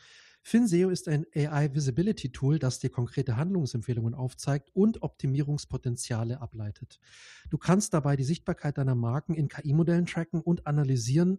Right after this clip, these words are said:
wie und wo deine Marken erwähnt oder auch zitiert werden.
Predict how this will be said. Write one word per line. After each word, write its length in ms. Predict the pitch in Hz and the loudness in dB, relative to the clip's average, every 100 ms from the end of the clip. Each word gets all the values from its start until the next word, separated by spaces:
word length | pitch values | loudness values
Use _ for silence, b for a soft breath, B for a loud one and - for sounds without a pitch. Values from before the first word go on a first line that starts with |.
| - | -4
wie 400 | 143 147 202 208 _ _ | -6 -2 0 -2 _ _
und 240 | 139 123 | -2 2
wo 200 | 123 160 | 2 2
deine 200 | 151 135 | 2 2
Marken 380 | 123 123 123 147 | 2 0 -2 -4
erwähnt 440 | 135 110 147 185 - | -4 0 0 0 -2
oder 240 | 151 147 | -2 0
auch 140 | 135 - | -4 -8
zitiert 500 | - 123 143 143 123 | -12 -4 -2 -2 -2
werden. 300 | 127 127 | -8 -10